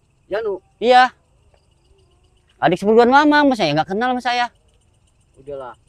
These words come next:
Speaker 1: daripada lu nganterin nyawa, lu mau ngapain kemari?
Speaker 2: Saya, ya Mamang kan juga punya sangkutan sama saya.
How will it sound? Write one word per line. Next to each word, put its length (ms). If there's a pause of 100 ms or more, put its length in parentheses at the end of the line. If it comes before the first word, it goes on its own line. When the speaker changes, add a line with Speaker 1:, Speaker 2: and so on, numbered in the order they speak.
(240)
Speaker 1:
daripada 320
lu 100
nganterin 320
nyawa, 300
lu 100
mau 160
ngapain 300
kemari? 340 (300)
Speaker 2:
Saya, 340 (300)
ya 160
Mamang 240
kan 100
juga 300
punya 240
sangkutan 340
sama 160
saya. 400